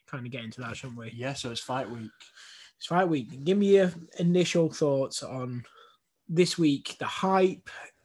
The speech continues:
Speaker 1: has it been there? Has it not? Are you excited for it? Uh, yeah, go ahead. Just take it away.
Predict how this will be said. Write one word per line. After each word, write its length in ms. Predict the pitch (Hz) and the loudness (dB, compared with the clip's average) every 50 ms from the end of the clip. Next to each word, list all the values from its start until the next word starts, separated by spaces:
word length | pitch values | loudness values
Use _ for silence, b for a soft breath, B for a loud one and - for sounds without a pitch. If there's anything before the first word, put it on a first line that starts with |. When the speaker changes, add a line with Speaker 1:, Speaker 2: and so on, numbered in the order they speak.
| - - | -14 -10
Speaker 1:
has 180 | - 160 156 160 | -6 -4 -2 -2
it 140 | 147 135 | -2 0
been 240 | - 160 160 160 156 | 4 4 4 4 4
there? 180 | 156 156 151 147 | 0 0 -2 -2
Has 220 | 131 151 143 127 | -2 -4 -4 -6
it 80 | 135 135 | -6 -6
not? 440 | 147 151 156 156 151 156 147 - - _ _ _ - | -4 -2 0 0 0 0 -2 -4 -10 _ _ _ -8
Are 60 | 147 151 | -6 -2
you 200 | 156 170 165 165 | 2 2 2 2
excited 460 | - - - 165 160 160 147 151 139 | 0 -2 -4 -2 0 0 -2 -2 -4
for 220 | - - 170 160 | -4 -2 2 4
it? 240 | 160 156 156 - - _ _ _ _ - | 4 2 2 0 -6 _ _ _ _ -10
Uh, 440 | 170 160 156 151 151 151 151 156 156 | -6 -4 -4 -2 -2 -4 -4 -6 -6
yeah, 180 | 151 170 170 156 | -4 -4 -2 0
go 140 | 147 175 170 | 2 2 2
ahead. 180 | 165 170 143 | 2 2 -2
Just 140 | 131 - - | -4 -4 -4
take 180 | 170 156 147 - | -4 -4 -4 -4
it 80 | 123 | -6
away. 280 | 127 143 151 143 123 | -4 -4 -2 -4 -4